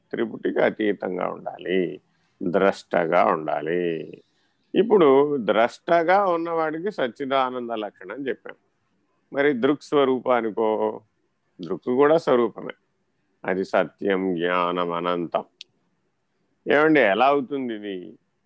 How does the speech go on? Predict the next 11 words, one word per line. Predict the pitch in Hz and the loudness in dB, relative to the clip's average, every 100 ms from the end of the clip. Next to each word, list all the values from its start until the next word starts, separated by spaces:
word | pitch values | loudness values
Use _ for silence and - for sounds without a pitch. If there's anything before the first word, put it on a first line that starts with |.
| 110 | -10
ఈ | |
ద్రష్ట | 98 95 104 - 123 | -8 -4 -4 -2 -2
దృక్ | 101 104 - | 0 -2 0
ఎలా | 101 90 | 0 0
అవుతాడు? | 90 82 - - - _ _ _ _ | -2 -4 -12 -12 -16 _ _ _ _
ఇదో | - 117 | 0 0
ప్రశ్న. | 95 87 - 76 - _ _ _ _ _ _ | 0 -6 -10 -20 -20 _ _ _ _ _ _
అంటే | - 110 | -2 2
అర్థం | 90 78 107 | 2 2 0
ఏంటి? | 101 80 90 85 82 85 _ _ _ - | 2 0 -2 -4 -8 -14 _ _ _ -4
ఆత్మ | 87 95 151 - 147 104 92 | 2 2 2 0 2 2 0